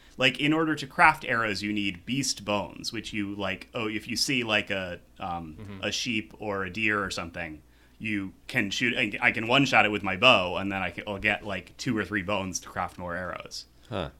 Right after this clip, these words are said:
Speaker 1: Um, and then you can craft, like, every elemental arrow, which is, like, super key for a lot of the enemies. Like, I can poison guys, or, um, you can craft sleep arrows, which, like, will, if you hit 'em, an enemy enough times, they will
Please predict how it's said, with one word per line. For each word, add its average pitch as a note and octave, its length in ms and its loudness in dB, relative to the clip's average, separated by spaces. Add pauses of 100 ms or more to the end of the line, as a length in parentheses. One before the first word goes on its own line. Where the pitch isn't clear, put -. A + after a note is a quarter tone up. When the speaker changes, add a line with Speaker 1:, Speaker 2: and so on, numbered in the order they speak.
(120)
Speaker 1:
Um, F2+ 460 -6
and A#2 120 -2
then A#2+ 140 0
you A#2+ 80 -4
can B2 100 -4
craft, A2+ 320 0
like, A2 300 -2
every B2 440 0
elemental A2 520 0
arrow, D#3 380 2
which G#2+ 160 -4
is, F#2+ 240 -8
like, G2+ 160 -8
super A#2 360 -4
key A2 280 -6
for A2 120 -8
a G2 60 -2
lot G2 160 -2
of F#2+ 140 -6
the F2 100 -4
enemies. A#2 460 -8
Like, G2 240 -6 (280)
I G#2+ 140 0
can G2 240 -8
poison B2 320 0
guys, G#2 400 2
or, F#2+ 240 -6
um, F2+ 340 -8
you B2 140 -2
can B2+ 140 -4
craft A#2 360 0
sleep - 460 -2
arrows, G#3 640 0 (300)
which, A#2 280 -4
like, A2+ 280 2
will, A2 500 0
if B2+ 180 -4
you B2 60 -2
hit D3+ 160 4
'em, D3 120 8
an B2+ 340 4
enemy B2+ 260 2
enough A#2 140 4
times, G2+ 380 0
they G#2+ 120 4
will G#2 380 -2